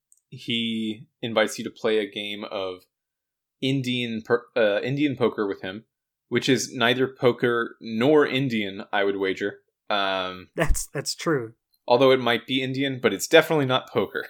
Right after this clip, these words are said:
Speaker 1: <laughs> Um,
Speaker 2: <laughs>
Speaker 1: he puts a card on his forehead and he instructs you to do the same. And you look at the card on his forehead and you'll see how high it is, going from two to ace.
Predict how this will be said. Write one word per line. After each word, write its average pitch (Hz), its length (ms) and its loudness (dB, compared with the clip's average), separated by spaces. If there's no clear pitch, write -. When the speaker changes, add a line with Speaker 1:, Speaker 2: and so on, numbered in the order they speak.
Speaker 1:
<laughs> - 0 -
Um, 101 420 0
Speaker 2:
<laughs> - 720 -18
Speaker 1:
he 151 120 -4
puts 160 220 0
a 151 60 0
card 160 360 6
on 165 120 6
his 160 100 -4
forehead 110 460 -2
and 104 100 -14
he 104 80 -8
instructs 110 420 -4
you 117 140 -8
to 123 80 -10
do 120 180 -8
the 113 100 -12
same. 90 460 -10
And 101 140 -10
you 120 160 -6
look 143 220 0
at 123 160 2
the 120 60 -6
card 110 220 0
on 104 140 0
his 101 120 -10
forehead 92 400 -4
and 92 120 -20
you'll 92 140 -12
see 110 260 -8
how 107 200 -2
high 98 240 -4
it 87 120 -4
is, 85 320 -12
going 98 240 -4
from 98 220 -16
two 139 280 0
to 143 160 2
ace. - 520 -6